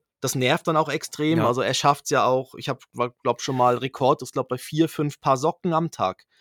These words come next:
Speaker 1: die ich schon gewechselt hab, weil sie immer wieder nass waren. Und er schafft's dann immer wieder auch irgendwas drüber zu schütten, irgendwie durchzulaufen durch die eine nasse Stelle irgendwo.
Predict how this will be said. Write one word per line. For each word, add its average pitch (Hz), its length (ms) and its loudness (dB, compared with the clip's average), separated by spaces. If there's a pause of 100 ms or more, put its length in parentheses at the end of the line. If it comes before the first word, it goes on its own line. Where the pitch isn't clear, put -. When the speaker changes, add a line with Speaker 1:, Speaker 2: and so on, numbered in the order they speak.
(280)
Speaker 1:
die 131 60 -4
ich - 80 -2
schon 147 120 0
gewechselt 139 460 0
hab, 147 180 2
weil 135 120 0
sie 123 80 -6
immer 156 300 0
wieder 139 180 0
nass 135 320 0
waren. 117 320 0 (380)
Und 135 120 -4
er 135 60 -2
schafft's 151 280 2
dann 143 100 -2
immer 139 280 0
wieder 147 180 2
auch 131 120 -2
irgendwas 139 240 -2
drüber 165 320 0
zu - 160 -6
schütten, 147 480 -2
irgendwie 135 280 -4
durchzulaufen 151 760 2
durch 135 120 -6
die - 160 -10
eine 156 260 2
nasse 147 300 2
Stelle 143 440 2
irgendwo. 147 580 0